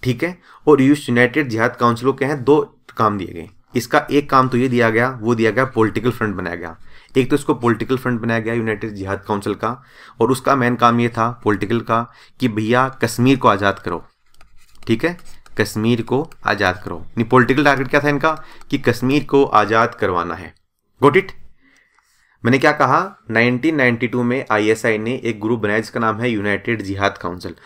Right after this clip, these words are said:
और उस यूनाइटेड जिहाद काउंसिल का पॉलिटिकल टारगेट रखा गया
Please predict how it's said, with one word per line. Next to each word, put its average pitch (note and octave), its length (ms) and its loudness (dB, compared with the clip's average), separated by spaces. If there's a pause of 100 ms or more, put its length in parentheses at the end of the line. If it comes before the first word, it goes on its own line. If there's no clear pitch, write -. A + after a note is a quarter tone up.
(200)
और C3+ 100 6
उस D3 120 -2
यूनाइटेड B2 440 0
जिहाद G#2+ 280 -2
काउंसिल A2 320 -4
का B2+ 220 0
पॉलिटिकल A2 420 0
टारगेट A2 300 2
रखा G2 200 -8
गया A2 300 -2